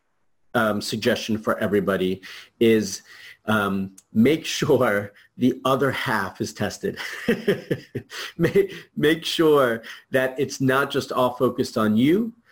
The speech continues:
Um, it takes two to tango, and we need to make sure that both partners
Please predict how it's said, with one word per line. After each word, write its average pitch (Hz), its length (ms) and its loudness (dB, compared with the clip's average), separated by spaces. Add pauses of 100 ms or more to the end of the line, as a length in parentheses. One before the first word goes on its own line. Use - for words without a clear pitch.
(240)
Um, 110 420 0
it 123 100 -2
takes - 240 -2
two - 160 0
to 117 80 -6
tango, 147 680 0
and 117 120 2
we 120 80 4
need 120 180 2
to 123 100 -4
make 113 180 2
sure 113 220 2
that 101 260 -2 (760)
both 127 320 2
partners 104 640 -4